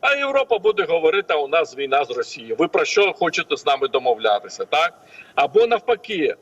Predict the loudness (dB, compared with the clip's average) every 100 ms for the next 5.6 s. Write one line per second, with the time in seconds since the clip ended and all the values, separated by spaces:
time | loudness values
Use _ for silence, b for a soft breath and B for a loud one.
0 | _ b -6 -4 -2 0 -2 -4 -4 -2
1 | 0 2 0 2 0 0 -2 -2 -2 -2
2 | -2 -2 0 -2 -2 -2 0 0 0 0
3 | 2 2 2 -2 -2 0 0 0 -6 -6
4 | -4 -2 0 2 0 0 -4 -4 -6 -8
5 | -10 -6 -2 0 0 0